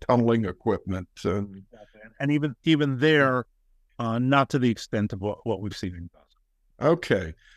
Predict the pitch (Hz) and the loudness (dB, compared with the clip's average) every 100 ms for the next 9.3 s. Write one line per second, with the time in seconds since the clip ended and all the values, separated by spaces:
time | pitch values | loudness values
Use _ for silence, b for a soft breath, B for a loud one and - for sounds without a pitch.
0 | b _ 127 165 123 90 110 117 131 131 | b _ 2 4 4 4 2 4 4 2
1 | - 123 127 117 113 120 - - 123 117 | -2 2 2 2 0 0 -2 -2 2 2
2 | 135 104 101 101 101 107 92 107 - 123 | 0 0 2 0 0 -4 -4 -6 0 2
3 | 123 117 113 104 107 104 92 - 101 104 | 4 2 0 0 2 2 0 -2 -2 0
4 | 101 104 117 113 104 101 110 117 117 113 | 0 0 0 2 0 0 2 4 6 6
5 | 104 104 104 101 95 98 98 98 101 98 | 4 0 -2 -4 -4 -2 0 0 0 0
6 | 98 98 98 98 - 107 107 101 - 113 | -2 -4 -4 -10 -10 -6 -4 -4 2 4
7 | 101 92 90 98 101 98 98 - _ - | 6 2 -4 -6 -6 -8 -10 -14 _ -6
8 | - 113 104 101 98 101 104 98 - 120 | -2 0 0 0 -2 0 -2 -2 2 4
9 | 120 127 | 4 0